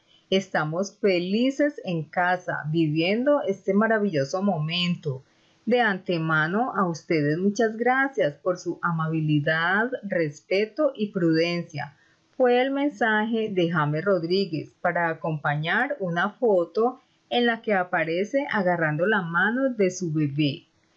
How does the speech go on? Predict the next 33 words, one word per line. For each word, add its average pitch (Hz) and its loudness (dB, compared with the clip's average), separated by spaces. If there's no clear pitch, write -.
James 190 0
Rodríguez 220 0
es 175 -2
novio 175 2
de 226 2
la 220 2
modelo 156 0
y 160 -2
actriz 160 -4
venezolana 226 0
Shannon 147 -2
de 202 0
Lima, 247 0
y 294 2
desde 220 2
la 180 2
semana 156 -2
pasada 196 0
empezó 160 2
a 170 0
sonar 226 0
el 254 2
rumor 254 2
de 170 0
que 170 -2
había 151 2
alquilado 170 0
un 208 4
vientre 214 0
para 190 -2
tener 147 0
un 170 -2
hijo. 226 0